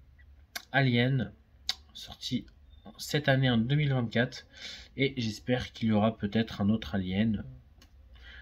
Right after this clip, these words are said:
de sa part, de ce réalisateur, de ce monsieur Alvarez.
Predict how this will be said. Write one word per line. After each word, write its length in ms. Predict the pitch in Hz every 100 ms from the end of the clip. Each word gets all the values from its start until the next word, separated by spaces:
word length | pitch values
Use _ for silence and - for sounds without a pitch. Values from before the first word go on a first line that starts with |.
| -
de 120 | 123
sa 200 | 147 135
part, 220 | 113 143 156
de 80 |
ce 160 | 127 135
réalisateur, 880 | 127 123 117 110 104 113 135 - - - - - - - -
de 100 | 107
ce 180 | - 110
monsieur 360 | 110 107 110 -
Alvarez. 680 | 113 107 101 117 127 107